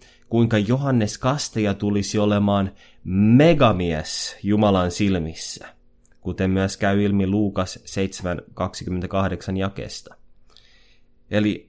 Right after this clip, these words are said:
Johannes Kastaja tulee olemaan m-, niin sanottu megamies Jumalan silmissä, tai suomenkielisen Raamatun sanoin, suuri Herran edessä. Entä minkä takia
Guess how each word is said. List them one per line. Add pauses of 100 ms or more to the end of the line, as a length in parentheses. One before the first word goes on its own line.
(100)
Johannes
Kastaja
tulee
olemaan (120)
m-,
niin
sanottu
megamies
Jumalan
silmissä, (540)
tai
suomenkielisen
Raamatun
sanoin, (420)
suuri
Herran
edessä. (3000)
Entä
minkä
takia